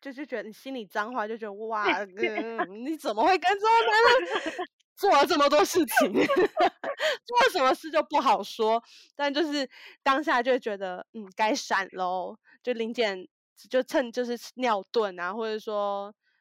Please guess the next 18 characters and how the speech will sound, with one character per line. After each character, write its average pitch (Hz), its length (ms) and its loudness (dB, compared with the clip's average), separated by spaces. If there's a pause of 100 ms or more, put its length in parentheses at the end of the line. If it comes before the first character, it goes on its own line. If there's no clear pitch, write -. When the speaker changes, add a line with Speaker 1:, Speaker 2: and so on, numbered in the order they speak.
Speaker 1:
呃， 196 220 -6
我 196 120 -14
可 220 120 -12
能 185 120 -12
要 190 400 -6 (160)
去 - 160 -18
补 - 180 -20
个 165 220 -20
妆 185 260 -10
啊 185 320 -8
之 185 180 -20
类 196 280 -10
的， - 300 -16
就 208 100 -14
找 196 180 -6
个 233 120 -2
理 247 220 -4
由 202 340 0